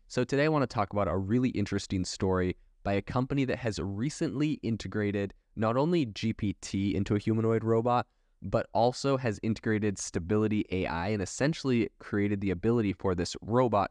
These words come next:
to draw, which is really, really interesting. So, uh, I guess a basic overview on this is the fact that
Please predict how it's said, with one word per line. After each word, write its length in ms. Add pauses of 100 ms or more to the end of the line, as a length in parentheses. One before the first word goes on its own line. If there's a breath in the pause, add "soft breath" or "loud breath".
to 400
draw, 440
which 200
is 280
really, 440
really 260
interesting. 540
So, 320 (600)
uh, 260
I 80
guess 200
a 40
basic 360
overview 400
on 100
this 180
is 80
the 80
fact 380
that 260